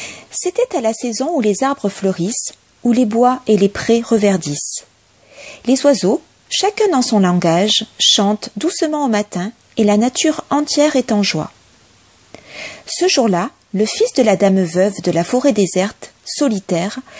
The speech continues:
se leva. Il eut vite fait de seller son cheval de chasse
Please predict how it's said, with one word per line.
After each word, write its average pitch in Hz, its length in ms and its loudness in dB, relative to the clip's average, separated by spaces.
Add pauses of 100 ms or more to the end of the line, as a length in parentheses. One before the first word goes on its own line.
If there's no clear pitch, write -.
(120)
se - 160 -2
leva. 320 340 2 (1300)
Il 285 160 4
eut 285 100 4
vite 427 320 0
fait 240 300 2
de 240 100 2
seller 359 320 2
son 269 160 0
cheval 180 380 0
de 170 100 0
chasse 277 480 0